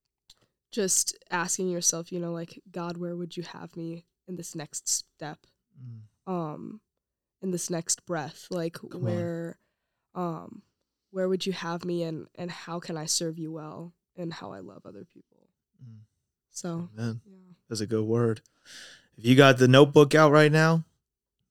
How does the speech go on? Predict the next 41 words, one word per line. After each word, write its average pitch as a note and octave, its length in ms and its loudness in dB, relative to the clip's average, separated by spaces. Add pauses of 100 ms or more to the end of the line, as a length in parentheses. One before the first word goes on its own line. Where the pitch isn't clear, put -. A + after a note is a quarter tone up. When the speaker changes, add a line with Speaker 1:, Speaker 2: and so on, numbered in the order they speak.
(160)
Speaker 2:
hit C3+ 180 2
the G#2 300 -2 (160)
Speaker 1:
<laughs> - 420 2
Speaker 2:
go C#3+ 160 12
back C3+ 320 8
button A2 360 6
and G2+ 140 -4 (300)
word C3 260 10
for B2 200 6
word B2+ 300 10
that, A#2+ 340 6 (240)
'cause, G2+ 440 -2 (920)
pff, - 540 -2
that A#2 200 4
is G#2+ 140 2
so A2 180 4
true. G#2 360 -4 (200)
Speaker 1:
Hmm. G3 160 -6
Speaker 2:
That A2 160 -2
is G#2+ 100 0
so, G#2+ 640 -2 (300)
so - 280 -10
true. G#2 380 -10 (340)
Mm. A#2 240 -4 (720)
So B2 260 8
one C3+ 220 8
thing C3 160 4
that A#2 140 4
me A#2+ 120 4
and A2+ 120 0
Griff A2+ 260 2
normally A#2 320 0
like A2 200 0
to A2 100 -10
do A#2 140 -2
to - 220 -4
end G#2+ 280 -4
is A2 220 -6
we A2+ 120 -2
wanna A2 180 -2
give G#2 380 -6